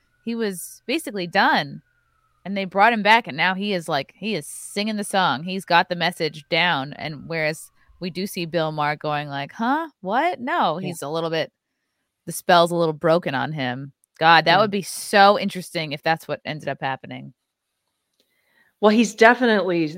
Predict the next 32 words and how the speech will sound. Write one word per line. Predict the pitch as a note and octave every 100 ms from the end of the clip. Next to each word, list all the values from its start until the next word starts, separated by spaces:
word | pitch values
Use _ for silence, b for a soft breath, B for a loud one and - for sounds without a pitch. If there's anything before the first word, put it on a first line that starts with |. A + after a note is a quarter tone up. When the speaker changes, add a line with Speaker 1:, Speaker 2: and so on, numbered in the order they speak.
| F3
Speaker 2:
Stewart | - - A3 G3 E3
is | D#3 D3
disappointing | D3 D3 F3 E3+ D3 D#3+ D3+ C#3+ C#3
lately. | C3+ D3 C3+ C3 -
I | D#3+
mean, | F3 E3 B B B B _ _ _
I've | G3+ A#3
seen | B3+ A3+
a |
couple, | G3+ A3+ F#3 F3
you | G#3+
guys | G#3 F#3+
have | E3+
probably | F3 E3
seen | E3+
a | E3
couple | E3+
of | D#3+
things | D#3 D#3
from | E3+
him | D#3+
over | D3+
the | C#3+
past | C#3+ D3
two | -
years | D#3+ F3 D#3+
where | C#3+
I |
thought, | C#3+ D#3 D3 -
"Oh, | B3+ B3+
that, | F#3+ A#3 A#3 - _ _ _ _ _
he's | E3+ B3